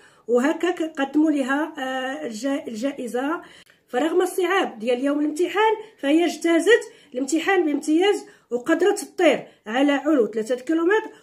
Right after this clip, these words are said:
ودير واحد الجولة دائرية محيط ديالها أربعين كيلومتر. فالأساتذة ديالها تفاجؤوا بها وفرحوا وقدموا لها الجائزة. فهاد الج-، الفوز ديالها دار واحد الضجة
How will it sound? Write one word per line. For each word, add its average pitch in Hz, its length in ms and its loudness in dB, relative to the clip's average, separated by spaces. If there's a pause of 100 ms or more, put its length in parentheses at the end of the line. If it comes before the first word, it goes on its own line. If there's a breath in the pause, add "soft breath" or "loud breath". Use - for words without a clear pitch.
(100)
ودير 277 340 2
واحد 269 240 -2
الجولة 262 400 2
دائرية 320 480 2 (360 loud breath)
محيط 277 280 -4
ديالها 311 220 2
أربعين 269 380 -2
كيلومتر. 185 500 -8 (340 soft breath)
فالأساتذة 277 600 -2
ديالها 311 480 0 (260 loud breath)
تفاجؤوا 269 560 0
بها 277 420 0 (260 loud breath)
وفرحوا 302 580 0
وقدموا 285 560 -6
لها 302 320 -4
الجائزة. 208 560 -6 (260 soft breath)
فهاد 269 240 0
الج-، 254 180 -4
الفوز 330 400 0
ديالها 294 500 0
دار 269 160 -2
واحد 302 260 -2
الضجة 302 460 -4